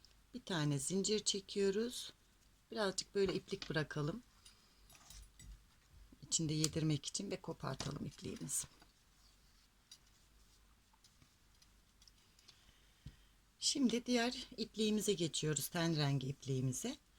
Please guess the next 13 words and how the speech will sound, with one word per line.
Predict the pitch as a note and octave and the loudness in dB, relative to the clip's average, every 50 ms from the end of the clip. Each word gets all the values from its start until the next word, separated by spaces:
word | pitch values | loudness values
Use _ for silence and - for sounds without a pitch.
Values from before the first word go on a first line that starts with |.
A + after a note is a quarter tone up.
| - - - _ _ _ _ - | -20 -20 -20 _ _ _ _ -8
Bir | C4+ B3+ - | -8 -8 -6
tane | - F3+ D#3+ D#3+ E3 G3 G3 | -4 -2 0 0 0 0 -2
zincir | F#3 F#3+ G3 F#3+ F#3+ F#3 F#3 | -2 0 0 2 2 2 2
çekelim. | - - D3 C#3 - - D3 C#3+ D#3 A3 - _ _ _ _ _ _ _ _ _ - - _ _ _ _ _ _ - _ _ _ _ _ _ _ _ _ _ _ _ _ _ _ _ _ _ _ _ - - _ _ _ - - - - - _ _ _ _ _ _ _ _ _ _ _ _ _ _ _ - _ _ _ _ - - - - - - _ _ - - | 0 0 -2 -2 -4 -2 -2 -2 -2 -4 -8 _ _ _ _ _ _ _ _ _ -20 -20 _ _ _ _ _ _ -20 _ _ _ _ _ _ _ _ _ _ _ _ _ _ _ _ _ _ _ _ -20 -20 _ _ _ -20 -20 -20 -20 -20 _ _ _ _ _ _ _ _ _ _ _ _ _ _ _ -20 _ _ _ _ -20 -20 -20 -20 -20 -20 _ _ -16 -12
Evet, | - - - - - - - | -10 -10 -8 -10 -12 -10 -8
bir | F#3 F3+ | -6 -6
zincir | E3 - - D#3+ D#3 - D#3+ D3+ | -4 -4 -4 -4 -4 -4 -4 -4
çektik. | C#3+ - - C3+ - - - - - - - - - - - - - - - - - - - - | -4 -4 -6 -8 -8 -10 -12 -16 -16 -16 -18 -20 -20 -20 -20 -20 -20 -20 -20 -20 -20 -20 -14 -10
Şimdi | - - D4 C#4+ B3+ A3+ | -6 -2 0 0 2 2
arkadaşlar | A#3+ A#3+ A#3+ - A3+ G3+ F3+ E3+ E3 - - E3 E3 E3+ | 2 0 -2 -4 -4 -2 0 0 0 -2 -2 -2 -4 -4
tekrar | - - B3+ - - F#3+ F3 F3 | -4 -6 -8 -4 -2 0 0 0
başlangıç | F3 F#3 G3 - - - G3+ G3+ G3 F#3+ G#3+ - - - | 0 0 0 -2 -2 -2 -2 -4 -4 -4 -4 -4 -2 -2
yerinden | F3+ E3 D3 D3+ C#3 B2+ C#3 D3 D#3+ G3 | 0 0 0 0 0 2 2 0 0 -2